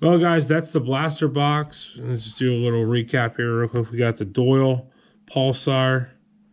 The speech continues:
We got the Schultz rookie Pulsar. Obviously got our base and our rookie stuff. We had the, uh,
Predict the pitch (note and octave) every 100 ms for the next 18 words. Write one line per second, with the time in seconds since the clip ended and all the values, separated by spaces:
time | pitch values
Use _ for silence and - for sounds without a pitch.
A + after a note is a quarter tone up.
0 | _ _ _ _ _ _ _ _ _ -
1 | A2+ G#2+ - - - B2 B2 - - B2
2 | B2+ A#2 - A#2+ A2 - A#2+ A#2 A#2 A2
3 | - _ _ _ _ _ _ _ _ _
4 | _ _ - A#2 A#2 A#2 C3 A2+ A#2 A2
5 | G2 A2 A2 - A#2 G#2+ G#2 A2+ - G#2
6 | - A#2 A2+ A2+ - G#2+ G#2+ A2 G2 A2
7 | G#2+ G#2+ G#2 G2+ G2+